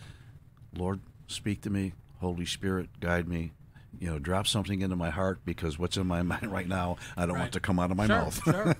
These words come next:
Speaker 2: sure.
Speaker 1: <laughs> And he drops some peace in your heart and gives you a, maybe a scripture verse, or, and you said it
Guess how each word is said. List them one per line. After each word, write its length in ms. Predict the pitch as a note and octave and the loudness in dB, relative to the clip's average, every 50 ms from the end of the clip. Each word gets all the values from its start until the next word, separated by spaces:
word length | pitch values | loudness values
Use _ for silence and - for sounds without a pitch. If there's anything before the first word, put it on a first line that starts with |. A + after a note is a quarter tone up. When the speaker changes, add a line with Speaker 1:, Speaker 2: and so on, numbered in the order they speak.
| - - - | 0 -2 -2
Speaker 2:
sure. 380 | D#3+ - G3 F#3+ E3+ D#3+ - - - - | 0 0 2 2 0 0 0 -2 -4 -8
Speaker 1:
<laughs> 180 | - - - - | -8 -8 0 4
And 240 | A2 A2+ G#2+ G2 | 6 6 6 6
he 120 | A2 A#2 A2+ | 4 4 4
drops 300 | G2 A2+ A2 A2+ A2 - | 6 6 6 6 4 4
some 160 | - B2+ A#2 | 2 2 0
peace 340 | - - B2 A#2 A#2 - - | 2 2 2 4 4 4 2
in 80 | A#2 | 2
your 120 | A2+ G#2+ G2 | 2 2 2
heart 220 | G#2+ A2 A2 G#2+ G#2 | 4 2 2 2 0
and 80 | G2+ | 0
gives 200 | F#2+ G#2 G#2 G#2 | 0 0 2 2
you 140 | G#2 F#2+ E2 - - - | 2 2 0 -2 -6 -6
a, 60 | - | -2
maybe 240 | G#2 A2 G2+ F2 F2+ | 0 0 2 2 0
a 60 | D#2+ | -2
scripture 360 | - - C3 B2 B2+ D3+ D3+ | 0 0 -2 -2 0 0 0
verse, 380 | B2 C3+ C3+ B2+ B2+ B2 - - - - - - - - - | 4 4 4 4 4 2 0 -2 -4 -10 -10 -10 -10 -4 0
or, 300 | G2+ G2+ F#2+ F2+ F2+ - - - - - - - - - - - - - - - - - | 4 4 6 6 4 2 -2 -10 -14 -16 -16 -16 -18 -18 -18 -20 -20 -20 -20 -20 -8 0
and 280 | - G#2 G2+ G#2 A2 A2+ | 2 2 4 6 6 6
you 80 | B2 | 4
said 220 | A#2+ - D3 C3+ B2+ | 4 4 2 2 2
it 60 | C3+ | 0